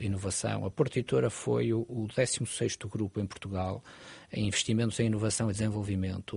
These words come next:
no, nos últimos anos. Por isso, somos uma das mai-, uma das empresas que mais investe em inovação e desenvolvimento.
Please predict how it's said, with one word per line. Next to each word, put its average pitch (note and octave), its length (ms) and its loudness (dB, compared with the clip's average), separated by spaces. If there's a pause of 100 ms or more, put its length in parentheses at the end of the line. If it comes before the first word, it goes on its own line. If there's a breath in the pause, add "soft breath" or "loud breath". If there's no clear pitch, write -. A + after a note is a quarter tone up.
(140)
no, G#2 260 -2
nos G2+ 200 0
últimos G#2 340 0
anos. F#2 300 -2
Por - 120 -10
isso, F#2+ 320 -6
somos G2+ 280 -2
uma B2+ 120 8
das A#2 220 6
mai-, A2+ 360 4
uma A2 180 2
das A2+ 240 2
empresas A#2+ 340 4
que - 140 2
mais A#2 340 6
investe G#2+ 460 0
em - 20 2
inovação G2+ 400 0
e - 20 0
desenvolvimento. G#2+ 720 0